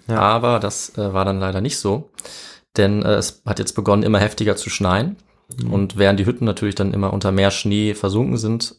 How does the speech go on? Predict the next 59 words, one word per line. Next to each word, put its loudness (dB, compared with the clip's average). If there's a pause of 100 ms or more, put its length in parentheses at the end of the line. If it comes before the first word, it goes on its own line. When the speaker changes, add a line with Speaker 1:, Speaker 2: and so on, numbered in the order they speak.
Speaker 2:
sind -2
alle 2
Versuche -2
fehlgeschlagen, 2
irgendwie 2
über 0
diesen 0
Berg 2
zu -8
kommen. -10 (120)
Speaker 1:
Okay, -4
ja. 2
Speaker 2:
Auf 0
der 2
anderen 4
Seite 2
hat -2
dann -6
quasi -2
die -4
Sicherheit -2 (180)
gewartet. 0
Speaker 1:
Ja. -4 (540)
Speaker 2:
Und 6
mittlerweile 4
waren 4
dann 0
tatsächlich -2
auch 0
alle 2
Tiere, 0
die -2
sie -4
dabei 2
hatten, -4
tot -6 (120)
oder 2
geschlachtet. -4 (640)
Die -6
Tiere, 4
Speaker 1:
Okay. 2
Speaker 2:
äh, -12
sind -4 (180)
eben -6
zum -4
Teil 2
auch -4
von -2
alleine 2
leider 0
gestorben, -2
weil -2
sich -6
niemand -2
mehr 0
um 0
sie -6
kümmern 0
konnte. -4